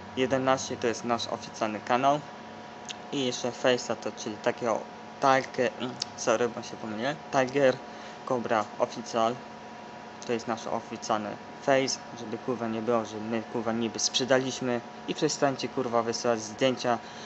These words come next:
że niby z kimś, kurwa, pisałem o sprzedaż, kurwa, face'a. Sami, kurwa, w sz-, w Shopotopie,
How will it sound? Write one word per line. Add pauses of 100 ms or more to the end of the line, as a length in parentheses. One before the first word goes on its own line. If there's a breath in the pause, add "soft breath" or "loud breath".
(180 loud breath)
że
niby (520)
z
kimś,
kurwa,
pisałem
o
sprzedaż,
kurwa, (120)
face'a. (880)
Sami,
kurwa, (160)
w
sz-, (140)
w
Shopotopie,